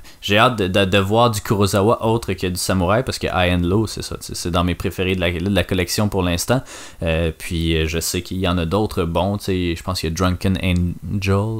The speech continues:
ou en tout cas, je sais pas si c'est un samouraï, ça. Euh, mais tu sais, puis j'ai hâte aussi de voir ces films de samouraï, euh, même d'encore plus grande envergure, puis en couleur aussi, parce que,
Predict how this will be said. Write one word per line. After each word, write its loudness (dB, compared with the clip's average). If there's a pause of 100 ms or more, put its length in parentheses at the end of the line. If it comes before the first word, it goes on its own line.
(120)
ou -4
en -4
tout -4
cas, 2
je -2
sais -8
pas -4
si -6
c'est -4
un -2
samouraï, -2
ça. -4 (360)
Euh, 4
mais 4
tu -2
sais, 6
puis 0
j'ai 4
hâte 2
aussi 0
de 4
voir 4
ces 2
films 0
de 2
samouraï, 2
euh, 2 (1160)
même 2
d'encore 4
plus -2
grande 4
envergure, 2
puis 0
en 4
couleur 2
aussi, -2
parce -2
que, 2